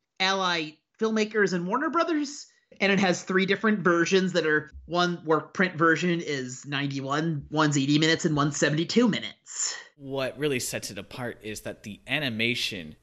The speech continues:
Speaker 2: is truly just spectacular. The, the level of detail that's presented in every single frame of the movie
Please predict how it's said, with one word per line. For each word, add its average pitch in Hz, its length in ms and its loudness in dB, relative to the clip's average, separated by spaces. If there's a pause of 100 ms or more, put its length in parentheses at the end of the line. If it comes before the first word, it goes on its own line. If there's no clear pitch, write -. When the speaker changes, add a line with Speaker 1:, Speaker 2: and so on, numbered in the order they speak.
(120)
Speaker 2:
is 117 280 -4 (420)
truly 139 440 -2
just 107 300 -4
spectacular. 90 800 -8
The, 92 260 -18 (200)
the 107 100 -10
level 117 420 -4
of 98 200 -8
detail 98 680 -6 (300)
that's 107 300 -6
presented 107 600 -6
in 95 240 -10
every 107 300 -6
single 104 340 -8
frame 95 640 -6
of 120 220 -8
the 110 60 -8
movie 98 540 -10